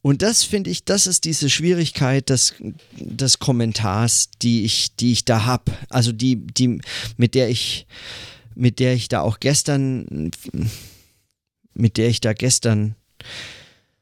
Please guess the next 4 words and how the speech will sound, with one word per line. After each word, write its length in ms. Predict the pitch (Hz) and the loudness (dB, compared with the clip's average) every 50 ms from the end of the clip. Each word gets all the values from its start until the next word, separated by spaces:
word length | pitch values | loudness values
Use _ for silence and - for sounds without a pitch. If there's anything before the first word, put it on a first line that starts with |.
| _ _ _ _ _ _ _ _ _ _ _ - - - - - - - - - - - _ _ _ _ _ _ _ _ _ - | _ _ _ _ _ _ _ _ _ _ _ -14 -10 -10 -8 -8 -10 -12 -16 -20 -20 -20 _ _ _ _ _ _ _ _ _ -2
untergehend, 1000 | - 143 160 156 147 131 113 101 - - 101 104 107 110 110 110 - - - - - - _ _ - | 0 0 2 2 2 2 2 2 0 0 0 2 2 2 2 0 -2 -6 -10 -12 -18 -20 _ _ 0
ähm, 460 | 113 104 98 98 85 85 90 82 - - - _ _ _ _ - 160 - _ - | 2 2 4 2 0 -2 -2 -4 -8 -10 -14 _ _ _ _ -10 -10 -10 _ -2
gerungen 500 | - 120 92 98 101 113 110 95 87 85 | 0 0 2 2 2 2 2 2 0 -2
hab. 320 | 67 - - - - - | -4 -6 -8 -12 -14 -16